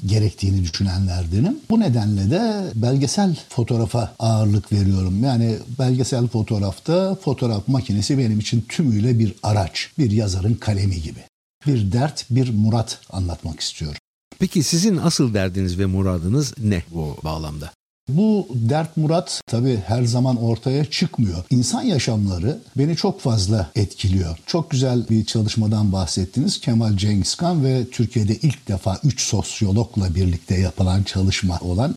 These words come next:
Speaker 1: İç Kalpakçı Çıkmazı Bir Sokağın monografisi.
Speaker 2: Bu çalışmayla ilgili olarak çalışmaya katılan sosyologların da isimlerini zikretmek isterim. Burada Gamze Toksoy, Gülay
Speaker 1: Evet.
Speaker 2: Kayacan ve Ebru Soytemel var
Speaker 1: Evet.
Speaker 2: bildiğim
Speaker 1: Evet.
Speaker 2: kadarıyla. Bu
Speaker 1: Evet.
Speaker 2: da zaten iki bin iki yılında kitap halinde yayınlandı.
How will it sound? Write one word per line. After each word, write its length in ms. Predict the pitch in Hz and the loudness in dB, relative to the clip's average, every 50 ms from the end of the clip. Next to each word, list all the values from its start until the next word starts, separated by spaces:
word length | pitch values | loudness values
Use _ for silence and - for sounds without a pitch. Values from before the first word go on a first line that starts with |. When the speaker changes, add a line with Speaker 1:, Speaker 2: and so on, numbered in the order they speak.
| - - | -4 -2
Speaker 1:
İç 180 | - 160 - - | -2 -2 0 0
Kalpakçı 560 | - 110 98 92 - - 90 87 - - - - | -2 -2 -2 -2 -2 -2 -4 -4 -4 -4 -4 -6
Çıkmazı 480 | - - - 90 92 85 85 92 92 | -6 -4 -2 -2 0 0 0 2 2
Bir 100 | 110 107 | 2 0
Sokağın 560 | 95 - - 95 85 - 95 87 87 92 90 | 0 0 -2 -2 0 0 0 0 0 2 2
monografisi. 1080 | 87 92 98 101 101 98 92 85 92 90 90 - - - - - - - 170 220 320 294 - _ _ _ _ - 139 | 2 2 2 2 2 2 2 2 0 0 -2 -2 -4 -4 -4 -2 0 0 0 0 -2 -4 -12 _ _ _ _ -6 -2
Speaker 2:
Bu 220 | 147 160 151 - - 139 - | 0 0 0 0 -4 -6 -4
çalışmayla 600 | - 143 135 135 123 - - 143 135 131 123 120 | -2 0 0 0 0 0 0 2 2 2 2 2
ilgili 280 | 113 110 113 135 151 | 2 2 2 2 2
olarak 400 | 185 208 196 139 107 95 90 - | 2 2 2 2 0 0 -2 -2
çalışmaya 420 | - 117 120 120 - - 135 131 127 | -2 -2 0 0 0 0 0 0 0
katılan 340 | - 120 104 - 123 117 | 0 -2 -2 0 0 0
sosyologların 880 | 104 - - - 110 - - 123 110 117 117 113 117 123 123 135 131 117 | 0 -2 -2 -2 -2 -2 0 0 0 0 0 0 0 0 0 0 0 0
da 140 | 107 101 101 - | 0 -2 -2 -4
isimlerini 500 | 120 113 - - 104 110 104 104 104 98 | -6 -4 -2 0 0 0 2 2 0 0
zikretmek 540 | 90 101 98 - 110 104 - - 95 92 | 0 -2 -4 -2 -2 -4 -4 -4 -8 -8
isterim. 360 | 87 - - - 160 165 120 104 | -8 -6 -4 -2 0 0 0 0
Burada 300 | 110 110 107 110 104 - - 120 | 0 0 0 -2 -2 -4 -6 -6
Gamze 460 | 101 104 107 110 110 98 113 110 98 | -2 0 0 0 2 2 0 0 0
Toksoy, 480 | - 120 110 92 - - 117 104 104 101 - | -2 -4 -4 -4 -4 -2 -2 0 0 -2 -2
Gülay 280 | 107 120 113 113 110 110 | 0 0 0 2 0 -2
Speaker 1:
Evet. 80 | 107 | -2
Speaker 2:
Kayacan 540 | - - 110 113 113 107 107 117 117 117 113 | -2 0 0 2 2 2 0 0 0 0 0
ve 160 | 113 113 - - - | 0 -2 -2 -2 -2
Ebru 440 | 120 117 110 110 110 120 123 127 - | -2 0 0 2 2 2 0 0 -2
Soytemel 720 | - - - - 135 143 135 - 123 107 101 92 85 78 78 - | -6 -8 -2 0 0 0 0 0 -2 0 0 -2 -4 -6 -8 -10
var 280 | 87 92 90 87 - - | -10 -8 -8 -8 -4 -2
Speaker 1:
Evet. 360 | 143 139 110 90 - - - 98 | -2 -2 -2 -4 -6 -10 -10 -8
Speaker 2:
bildiğim 280 | 98 95 87 95 92 87 | -6 -6 -4 -4 -4 -2
Speaker 1:
Evet. 120 | - 117 87 | -2 -2 -2
Speaker 2:
kadarıyla. 360 | 90 90 90 90 107 151 170 - | -2 -4 -4 -4 -2 -4 -4 -4
Bu 40 | - | -2
Speaker 1:
Evet. 100 | - - | 0 0
Speaker 2:
da 60 | 190 | 2
zaten 300 | 151 147 135 135 - 180 151 | 2 2 0 0 0 -2 -2
iki 240 | - - - 165 | -2 -2 -2 0
bin 80 | 147 143 | 2 2
iki 200 | 143 127 - 160 | 0 0 0 2
yılında 280 | 151 139 127 131 147 165 | 2 2 2 2 0 -2
kitap 320 | - - - - 147 - | -4 -4 -2 -2 -2 0
halinde 280 | 139 131 120 120 131 180 | 0 0 2 2 2 2
yayınlandı. 600 | 180 156 143 139 135 135 123 110 101 85 80 | 2 2 2 2 2 2 2 0 0 -2 -6